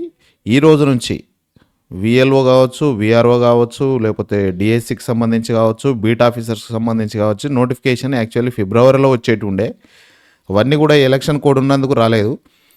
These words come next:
So, ఈ, ఈ రోజు నుంచి ఏ టైంలో అయినా నోటిఫికేషన్లు వచ్చే అవకాశం అయితే ఉంది. ఆ నోటిఫికేషన్ల కోసం మీరు ప్రిపేర్ అవుతూ ఉండండి. ఖచ్చితంగా ఛానల్ని ఫాలో అవుతూ ఉండండి. ఖచ్చితంగా అప్‌డేట్ మాత్రం మీకు ఇస్తూ ఉంటాను.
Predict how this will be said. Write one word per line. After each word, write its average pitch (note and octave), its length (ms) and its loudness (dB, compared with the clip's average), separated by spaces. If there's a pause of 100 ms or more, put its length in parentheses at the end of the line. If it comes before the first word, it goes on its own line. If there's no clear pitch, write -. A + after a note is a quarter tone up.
(340)
So, B2 320 2 (600)
ఈ, A2 120 -2 (160)
ఈ C3+ 80 4
రోజు D#3 260 6
నుంచి E3 460 0 (240)
ఏ C3+ 160 4
టైంలో D3+ 380 2
అయినా C#3+ 240 2
నోటిఫికేషన్లు C3 680 -2
వచ్చే A#2 160 -2
అవకాశం A2+ 420 -2
అయితే G#2+ 200 -2
ఉంది. F2+ 300 -4 (400)
ఆ G#2+ 60 -4
నోటిఫికేషన్ల C3 680 -2
కోసం B2+ 380 -2
మీరు B2 160 0
ప్రిపేర్ A#2+ 380 -2
అవుతూ B2 240 0
ఉండండి. A#2 360 0
ఖచ్చితంగా A#2 800 -2 (600)
ఛానల్ని C3+ 680 0
ఫాలో B2+ 280 4
అవుతూ C3+ 240 2
ఉండండి. B2+ 280 0
ఖచ్చితంగా B2+ 400 -2
అప్‌డేట్ A#2+ 280 0
మాత్రం A#2+ 320 -2
మీకు A2 180 -4
ఇస్తూ A2+ 220 -4
ఉంటాను. A2+ 400 -2